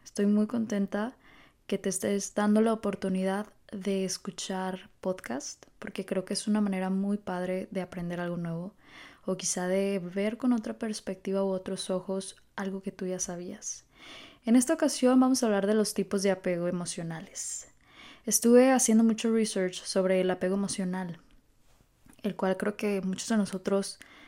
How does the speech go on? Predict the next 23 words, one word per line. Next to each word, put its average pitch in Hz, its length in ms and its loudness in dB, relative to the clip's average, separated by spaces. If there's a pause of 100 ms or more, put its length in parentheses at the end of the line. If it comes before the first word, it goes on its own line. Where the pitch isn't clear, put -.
(340)
sufrimos 220 880 2 (580)
o 208 160 6
vivimos, 196 580 2
experimentamos 185 960 -2 (360)
mucho 202 380 0
más 196 380 0
fuerte 202 600 -2
que 196 180 -6
otras 175 340 -6
personas. 185 840 -4 (680)
Y 226 500 4
encontré 214 580 2
una 247 260 4
teoría 214 540 2 (200)
muy 202 160 4
interesante 190 880 0 (100)
de 175 460 -6
John 180 220 -2
Bowlby, 170 500 -4 (120)
creo 175 160 -10
que 180 120 -10
se 170 160 -10
pronuncia, 240 760 0